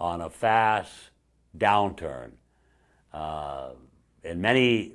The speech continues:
many families no longer spoke their language. Many families, I'm just, I'm talking about Indians all across the country.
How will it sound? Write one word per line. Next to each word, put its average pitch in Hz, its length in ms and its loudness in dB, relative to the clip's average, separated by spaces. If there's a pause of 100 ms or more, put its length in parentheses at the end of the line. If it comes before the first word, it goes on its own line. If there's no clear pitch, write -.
many 117 320 0
families 120 760 0
no 104 140 0
longer 107 340 2
spoke 101 360 -2
their 95 160 -6
language. 90 560 -10 (720)
Many 113 520 4 (360)
families, 120 680 2
I'm 143 200 2
just, 123 160 -8
I'm 127 140 2
talking 147 320 2
about 120 200 4
Indians 123 380 0
all 151 220 4
across 78 340 -2
the - 120 -18
country. - 440 -16